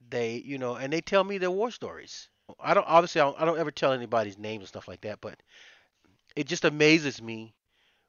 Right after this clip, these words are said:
when people come to me and they talk about, you know, their health, and, and, and, and people are bad off, and they know they're bad off. But worse than that, people know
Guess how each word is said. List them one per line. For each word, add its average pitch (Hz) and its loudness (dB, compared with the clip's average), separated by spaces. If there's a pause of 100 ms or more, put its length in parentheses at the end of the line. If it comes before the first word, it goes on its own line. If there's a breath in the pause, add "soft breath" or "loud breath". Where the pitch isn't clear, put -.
when 120 -4
people 156 -6
come 151 2
to - -12
me 110 -12
and 113 -14
they 107 -8
talk 139 -2
about, 104 -6 (260)
you 120 -14
know, 110 -8
their 147 -2
health, 135 -2 (640 soft breath)
and, 120 -12
and, 123 -12
and, 123 -12 (460)
and 120 -10
people 208 -4
are 160 2
bad 135 2
off, 135 4
and 131 -10
they 143 2
know 139 0
they're 143 -2
bad 107 -2
off. 92 -4 (600 soft breath)
But 123 2
worse 165 0
than 127 -6
that, 143 0
people 151 -8 (200)
know 123 -2